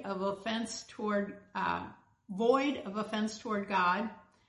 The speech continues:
meaning that they don't realize, they have no, uh, no recognition that they're offending God. Their conscience doesn't. Consciences that are seared, that are corrupted.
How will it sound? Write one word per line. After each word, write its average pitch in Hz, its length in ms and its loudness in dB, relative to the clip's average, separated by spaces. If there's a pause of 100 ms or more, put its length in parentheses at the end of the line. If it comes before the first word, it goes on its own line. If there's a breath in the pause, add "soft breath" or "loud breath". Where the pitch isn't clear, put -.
(120 soft breath)
meaning 214 500 2
that 190 600 4
they 202 120 -2
don't 202 360 -2
realize, 202 840 2
they 185 240 -2
have 190 240 -2
no, 190 520 -2
uh, - 320 -4 (540 soft breath)
no 208 580 2
recognition 208 800 0
that 185 200 -4
they're 190 160 -2
offending 190 440 -2
God. 185 320 2
Their 185 100 -2
conscience 196 640 -4
doesn't. 202 400 -4 (640 soft breath)
Consciences 233 1040 0 (240)
that 190 140 0
are 151 140 -4
seared, 240 680 0 (480)
that 185 140 -6
are 180 120 -4
corrupted. 214 800 0